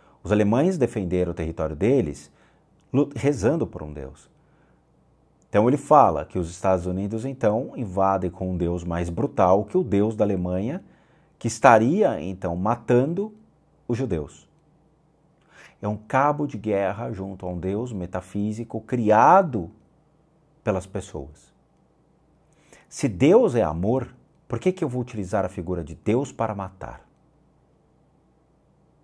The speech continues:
É, é a mesma coisa quando você vê pastor falando para que não pudesse alimentar moradores de rua. Sendo que o preceito de Deus é exatamente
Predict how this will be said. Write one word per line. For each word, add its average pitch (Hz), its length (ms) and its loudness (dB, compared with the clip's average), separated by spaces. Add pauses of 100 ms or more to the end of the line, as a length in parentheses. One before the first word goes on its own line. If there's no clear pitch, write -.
(1400)
É, 135 400 6
é - 20 8
a 143 60 6
mesma 175 280 0
coisa 151 220 -2
quando 147 160 -2
você 123 220 -4
vê 120 100 -2
pastor 131 600 0
falando 98 400 -4
para 95 160 -6
que 101 120 -10
não 98 140 -8
pudesse 92 480 -4
alimentar 95 640 -4 (760)
moradores 120 400 2
de 113 60 -8
rua. 95 340 -8 (920)
Sendo 165 260 2
que 165 100 0
o 143 40 0
preceito 170 800 0
de - 180 -10
Deus 110 480 0
é 92 80 -2
exatamente 107 840 -4